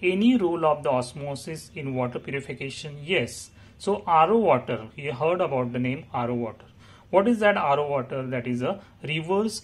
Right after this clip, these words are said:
osmosis in water purification process that uses a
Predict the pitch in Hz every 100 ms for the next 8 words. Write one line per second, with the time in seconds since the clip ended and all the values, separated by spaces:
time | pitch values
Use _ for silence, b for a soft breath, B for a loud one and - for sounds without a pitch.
0 | - 139 131 - 156 165 156 - 190 202
1 | - - 139 139 135 117 - 135 135 123
2 | 120 120 123 117 147 165 - 123 - 135
3 | 110 - - - b b b b 160 165
4 | 165 143 151 220 247 247 269 254 - -
5 | 151 123 175